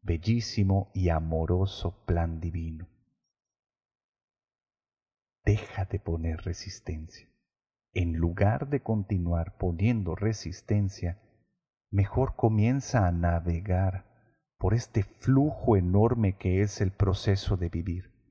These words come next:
Utiliza todas esas fuerzas que están buscando desbaratar esa ilusión.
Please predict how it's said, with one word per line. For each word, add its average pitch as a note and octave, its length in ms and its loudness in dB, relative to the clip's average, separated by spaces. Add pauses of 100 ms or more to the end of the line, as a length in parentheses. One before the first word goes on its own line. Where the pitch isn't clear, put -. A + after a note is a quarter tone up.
(460)
Utiliza B2+ 840 2
todas D3 440 2
esas C#3+ 400 -2
fuerzas C#3+ 680 0 (480)
que A#2+ 100 0
están D3+ 320 4
buscando B2+ 800 2 (400)
desbaratar G2+ 1800 4
esa G#2+ 340 2
ilusión. E2+ 680 -2